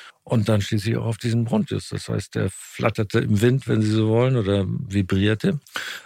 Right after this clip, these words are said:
Die Kollegen, weil die das auch noch nie gesehen haben, sind da nicht drauf gekommen, sondern haben gesagt, das ist, was es auch tatsächlich gibt, ein instabiler Bronchus.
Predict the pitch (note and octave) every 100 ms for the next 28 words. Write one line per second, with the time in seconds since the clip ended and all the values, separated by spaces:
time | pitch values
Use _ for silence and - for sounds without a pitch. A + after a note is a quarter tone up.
0 | - A2+ D3 F3+ C#3+ A2+ G#2+ G2 F2 -
1 | C#3 B2+ F2+ F#2 E2+ D#2+ G#2 G#2+ D#2 E2+
2 | G2 F2+ F#2 F#2+ _ _ G#2+ G2+ G2 F#2
3 | - F#2+ - G#2+ - D3+ C3 G2 F#2+ F#2+
4 | F#2+ F#2+ F#2 F#2+ - - F2+ A2 G2+ -
5 | - - G2 G2 F2+ G2+ G2 G2 F2+ -
6 | A#2+ G#2+ G2 G#2+ - G#2+ F#2 F#2+ F#2 G2
7 | A2 G#2 - -